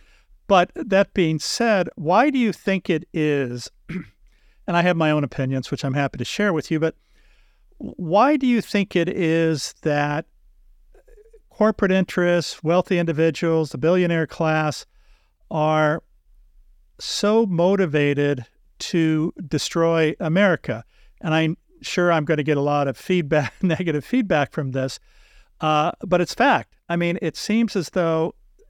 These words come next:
there is never enough. And in fact, I, I, you know, you look at Davos as an example, <clears throat> and I always say,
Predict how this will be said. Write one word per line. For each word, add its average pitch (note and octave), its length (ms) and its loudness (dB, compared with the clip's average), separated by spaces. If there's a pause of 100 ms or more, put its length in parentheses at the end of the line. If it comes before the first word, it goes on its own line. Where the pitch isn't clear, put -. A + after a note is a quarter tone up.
(240)
there D#3+ 200 2
is D3 140 -2
never F3 500 2
enough. D3+ 640 -2 (600)
And E3+ 220 0
in F3 100 0
fact, D#3+ 320 0
I, E3 180 0
I, E3+ 260 -2
you E3 180 -2
know, D#3+ 100 0
you D#3 140 0
look G3 220 0
at - 160 -4
Davos D3+ 540 2
as C3 180 -4
an C3+ 60 -4
example, C3 600 -4 (420)
<clears throat> - 440 -20
and D#3 120 0
I E3 140 2
always D#3+ 220 2
say, F3 500 2